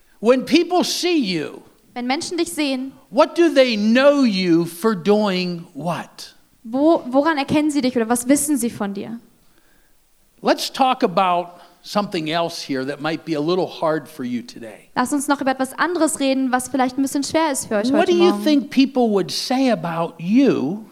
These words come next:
Speaker 2: Was glaubst du, was Leute über dich sagen
Speaker 1: <coughs>
Speaker 2: werden?
Speaker 1: if you died today?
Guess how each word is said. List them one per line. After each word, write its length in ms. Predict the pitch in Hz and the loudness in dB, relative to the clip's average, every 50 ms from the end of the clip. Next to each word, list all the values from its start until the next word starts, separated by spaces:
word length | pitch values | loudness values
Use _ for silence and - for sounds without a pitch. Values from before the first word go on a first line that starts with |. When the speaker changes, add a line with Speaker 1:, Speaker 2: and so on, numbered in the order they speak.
| - _ _ _ _ _ | -20 _ _ _ _ _
Speaker 2:
Was 180 | - 254 262 - | -2 -2 -2 0
glaubst 320 | 320 320 339 330 - - | 0 0 0 0 -2 -2
du, 40 | 269 | 0
was 180 | 277 262 - - | 0 0 2 2
Leute 320 | 269 277 294 330 - 302 | 4 4 4 4 2 0
über 120 | 247 262 240 | 0 0 0
dich 120 | 254 220 | 2 2
sagen 420 | - 233 233 269 294 302 294 254 | 2 2 2 2 0 0 -2 -2
Speaker 1:
<coughs> 0 | |
Speaker 2:
werden? 460 | 226 233 226 226 226 240 269 311 339 359 - - _ _ - | 0 0 0 0 0 0 -2 -4 -6 -8 -12 -20 _ _ -8
Speaker 1:
if 180 | 170 151 - - | -8 -6 -6 -8
you 200 | 147 147 147 135 | -2 0 0 -2
died 720 | 123 117 147 151 151 175 170 180 185 165 143 127 131 123 - _ _ _ _ _ | -2 -4 -6 -4 -4 -4 -4 -2 -2 -2 -4 -4 -6 -12 -14 _ _ _ _ _
today? 480 | - - 143 123 135 131 113 92 82 | -16 -16 -12 -10 -10 -10 -10 -12 -16